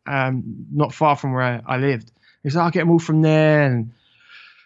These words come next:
so that was my introduction into D J. I just started trying to learn with him. And then I remember one of my friends,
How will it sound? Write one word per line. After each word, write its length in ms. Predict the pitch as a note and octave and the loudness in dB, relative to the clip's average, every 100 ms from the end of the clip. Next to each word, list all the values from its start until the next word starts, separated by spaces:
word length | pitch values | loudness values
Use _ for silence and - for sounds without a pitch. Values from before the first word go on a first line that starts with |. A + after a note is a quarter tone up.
| _ | _
so 120 | - F#3 | 0 2
that 140 | G3 | 2
was 140 | E3 C#3 | 0 0
my 160 | E3 | 2
introduction 440 | E3 - D#3+ C#3 C#3 | 0 -2 -6 -4 -8
into 140 | C3 | -8
D 220 | B2 E3 | -2 -2
J. 120 | D3 | 0
I 140 | C3 B2 | -2 -2
just 140 | D3+ | -6
started 260 | - D3+ C#3+ | -4 -6 -4
trying 200 | D3+ C3+ | -4 -4
to 60 | B2+ | 0
learn 480 | C#3 C#3+ C#3 B2 C3+ | 2 2 2 -2 -2
with 160 | C3+ | -4
him. 340 | - D3 C#3 C3 | 0 0 0 0
And 120 | C3+ | 0
then 100 | C#3 | 2
I 60 | |
remember 420 | C3 C#3 D#3 C#3+ C3+ | 2 2 2 2 0
one 180 | C#3 | 0
of 60 | C#3 | 0
my 100 | C3 | 0
friends, 640 | - D#3 C#3+ C#3 B2 - | 0 0 2 0 -4 -8